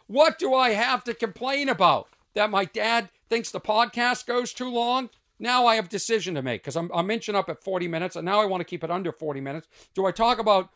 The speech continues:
the Sarasota clip, or do I talk about the clip that I just put up? Uh, let me do the Sarasota clip I'm, I'm gonna do where a guy was taking notes on my show. I'll do that on episode fifty-one.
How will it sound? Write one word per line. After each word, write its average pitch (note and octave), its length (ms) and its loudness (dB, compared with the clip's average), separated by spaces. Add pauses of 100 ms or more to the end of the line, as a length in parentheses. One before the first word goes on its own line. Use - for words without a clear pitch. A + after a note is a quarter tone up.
(140)
the D3+ 80 -6
Sarasota G#3+ 640 -2
clip, A#3+ 400 -4 (300)
or D#3 60 -8
do F3 100 -4
I D#3+ 80 0
talk G3+ 300 0
about E3 400 2 (800)
the D3+ 160 -8
clip G#3 320 -2
that E3+ 160 0
I D#3 60 0
just E3+ 220 -8
put F#3+ 160 -4
up? E3+ 220 0 (580)
Uh, - 160 -16
let C4+ 140 0
me E4 60 0
do C4+ 120 0
the F#3+ 120 2
Sarasota A3 640 -2
clip - 320 -4
I'm, D3 180 -4
I'm D#3 140 -2
gonna D#3 140 -4
do D3+ 180 -2
where C3 140 -2
a A#2 40 -8
guy D3 200 0
was C#3 160 -6
taking C3+ 280 -10
notes B2 220 -8
on A2 80 -14
my G2+ 80 -10
show. G2 220 -10 (180)
I'll A3 140 4
do A3 160 -2
that F3+ 160 2
on C3 120 -2
episode C3 400 -6
fifty-one. A2+ 800 -8